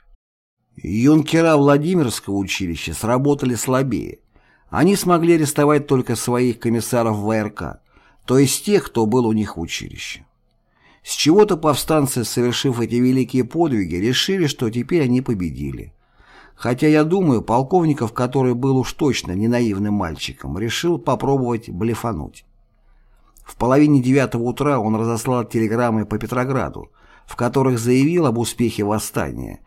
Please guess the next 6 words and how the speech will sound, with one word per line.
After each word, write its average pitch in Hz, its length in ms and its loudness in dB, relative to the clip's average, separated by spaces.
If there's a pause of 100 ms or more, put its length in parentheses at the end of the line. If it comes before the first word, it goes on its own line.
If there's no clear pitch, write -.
(300)
призвал 135 500 2
арестовать 123 600 -2
комиссаров 107 520 -2
В 107 120 -4
Р 110 160 -2
К, - 300 -14